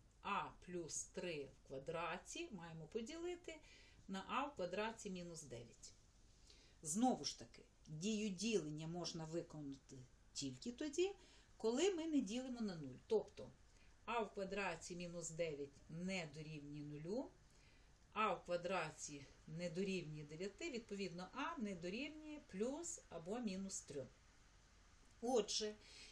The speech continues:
якщо а не дорівнює плюс або мінус три,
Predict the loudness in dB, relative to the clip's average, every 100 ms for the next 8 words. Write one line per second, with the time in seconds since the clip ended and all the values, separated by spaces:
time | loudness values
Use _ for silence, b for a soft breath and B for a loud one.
0 | B 2 8 10 10 8 4 4 4 2
1 | 2 0 4 4 6 2 0 0 4 2
2 | 2 -2 0 0 2